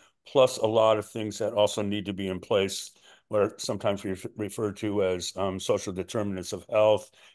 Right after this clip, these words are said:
and other factors that go into how people live healthy lives. And so while the use of the term is understandable because some people are using it, it's really a lot more complicated,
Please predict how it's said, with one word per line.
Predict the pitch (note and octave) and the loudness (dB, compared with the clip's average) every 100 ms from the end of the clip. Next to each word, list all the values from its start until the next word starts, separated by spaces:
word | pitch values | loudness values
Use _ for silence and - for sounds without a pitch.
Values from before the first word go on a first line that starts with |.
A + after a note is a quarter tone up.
| _ | _
and | A2 | -4
other | A2+ A#2+ A2 | 0 2 2
factors | - A2+ G#2+ - G#2+ G2 | 2 4 4 2 -4 -4
that | F#2+ | -4
go | - G2 | -2 -2
into | G2 F#2+ G#2+ G2 F#2+ - _ | -2 -4 -4 -4 -4 -14 _
how | A#2 G#2+ | 4 4
people | - G#2+ G#2 G2 G2 _ _ _ _ | 2 0 2 0 -2 _ _ _ _
live | A2 A#2 G2 | -2 0 4
healthy | A#2 G2+ F#2+ | 4 4 2
lives. | F#2+ G2 F#2+ F#2 F2+ - | 4 6 6 4 -2 -8
And | F#2 F#2 F2+ - - _ - | -6 -4 -6 -12 -20 _ -12
so | - G#2 G2+ F#2 | 2 6 6 4
while | A2 G#2 A2 G#2+ G#2 G#2 _ - | -4 2 4 6 4 -2 _ -12
the | A2 | -6
use | A2+ B2+ C3+ | 0 0 2
of | C3 | 0
the | A2 | 0
term | - A#2 G#2 G2 - | 0 -2 -2 -2 -6
is | G2 G2 F#2 - | -4 -4 -4 -6
understandable | G#2+ G#2+ F#2+ - G#2+ G#2+ G#2+ F2+ | -6 -4 -4 -4 -2 -2 0 -2
because | F#2 F#2+ F2+ | -4 -8 -6
some | G#2 F#2 | -6 -8
people | A2+ G#2 G2+ | -10 -8 -6
are | F2+ F2 _ _ _ | -6 -8 _ _ _
using | G#2 G2 G#2 F#2+ | -8 -6 -6 -6
it, | F#2 | -6
it's | F#2 - | -8 -4
really | A#2 A2+ | 0 2
a | G#2 | 4
lot | G2 G2+ G#2 | 6 4 2
more | G2+ F#2+ | -2 -2
complicated, | - G2+ - G2 F#2+ F#2 F2+ | 0 -2 -2 -4 -4 -4 -6